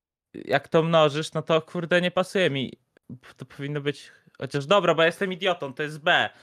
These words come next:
Ja jestem idiotą, bo ja chciałem tą piątkę przed zostawić, jakby nie było wrażenia. Dobra, dobra, dobra.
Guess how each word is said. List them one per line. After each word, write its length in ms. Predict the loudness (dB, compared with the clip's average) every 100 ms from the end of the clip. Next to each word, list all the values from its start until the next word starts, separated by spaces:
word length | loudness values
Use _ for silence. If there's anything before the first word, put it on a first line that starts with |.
| -20 _ -4
Ja 60 |
jestem 280 | -4 -2 -4
idiotą, 440 | 0 2 2 2 2
bo 100 | 2
ja 100 | 2
chciałem 260 | 2 -2
tą 140 | -2 -4
piątkę 360 | -4 -2 -4
przed 260 | -2 -2 -4
zostawić, 400 | -8 -4 -4 -6
jakby 220 | -12 -10
nie 80 | -8
było 160 | -6 -4
wrażenia. 380 | 0 2 4
Dobra, 260 | 6 6 6
dobra, 260 | 6 6 6
dobra. 360 | 6 4 2